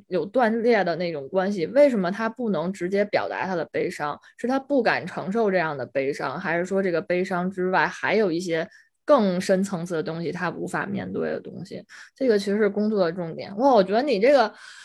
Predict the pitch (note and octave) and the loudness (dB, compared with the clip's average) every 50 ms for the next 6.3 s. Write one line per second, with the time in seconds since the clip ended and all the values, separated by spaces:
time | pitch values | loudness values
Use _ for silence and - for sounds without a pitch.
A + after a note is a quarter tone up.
0 | - - - - - - _ _ _ - - C#4+ C4 F4 A#4+ G#4+ F4 C4 A#3+ A3+ | -20 -20 -20 -20 -20 -20 _ _ _ 2 4 6 8 8 8 8 8 8 8 6
1 | A3+ C4 D#4 F#4+ F4+ F4+ - - G#4+ A#4 G#4 F#4 D#4+ C4+ C4+ C4+ G#4 E4+ D4+ C4 | 6 6 4 4 4 2 -2 0 2 2 4 4 4 2 4 4 4 4 4 2
2 | B3 G#3 - - A#4+ A4 C#4+ C#4+ D4 - - C#4+ E4+ G#4 G4+ F4+ G4+ A4 G4 - | 2 2 4 4 6 6 6 4 2 0 0 4 6 6 8 8 8 8 6 4
3 | F4 - G#4 G4+ G#3+ A3 B3 C#4+ D#4 C4 A3+ B3+ - E4+ C4+ C#4+ C4+ - - - | 0 2 2 2 4 4 2 0 0 0 -2 -2 -2 -2 -2 -2 -4 -6 -8 -6
4 | - B3+ C#4+ F4 G4+ F#4 G4 G4+ E4 B3 A3 A#3 A#3+ - - B3 E4 F#4 F#4 - | -4 -4 0 2 2 2 2 0 -2 -2 -2 -4 -4 -2 -2 0 0 0 -2 -4
5 | _ - - _ _ G3+ G3+ G#3 A3+ B3 - - - _ _ _ _ _ _ - | _ -20 -20 _ _ -6 0 0 2 0 0 -2 -8 _ _ _ _ _ _ -2
6 | E4 D#4 D4+ B3 F#3+ | -2 0 2 0 0